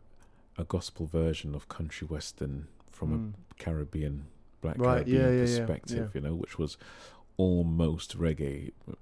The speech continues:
Speaker 1: but a cross
Speaker 2: Yeah.
Speaker 1: between reggae and country
Speaker 2: <laughs>
Speaker 1: western, you know?
Speaker 2: Wow.
Speaker 1: Um,
Speaker 2: I've
Speaker 1: but
Speaker 2: heard that country and western's big in Jamaica,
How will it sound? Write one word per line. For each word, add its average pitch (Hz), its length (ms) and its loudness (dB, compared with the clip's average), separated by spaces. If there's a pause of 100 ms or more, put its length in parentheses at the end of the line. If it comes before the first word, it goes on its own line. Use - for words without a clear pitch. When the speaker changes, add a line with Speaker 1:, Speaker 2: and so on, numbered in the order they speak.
Speaker 1:
but - 140 2
a - 20 6
cross 135 280 10
Speaker 2:
Yeah. 135 140 10
Speaker 1:
between 101 260 8
reggae 90 440 8
and 82 120 2
country 87 360 2
Speaker 2:
<laughs> 80 100 4
Speaker 1:
western, 73 380 0
you 76 60 -2
know? 95 240 2 (180)
Speaker 2:
Wow. 127 340 10 (500)
Speaker 1:
Um, 95 460 6 (260)
Speaker 2:
I've 147 100 8
Speaker 1:
but 107 60 10
Speaker 2:
heard 180 220 12
that 135 120 4
country 131 280 0
and 123 80 0
western's 113 300 -6
big 143 240 2
in 117 120 0
Jamaica, 101 500 -10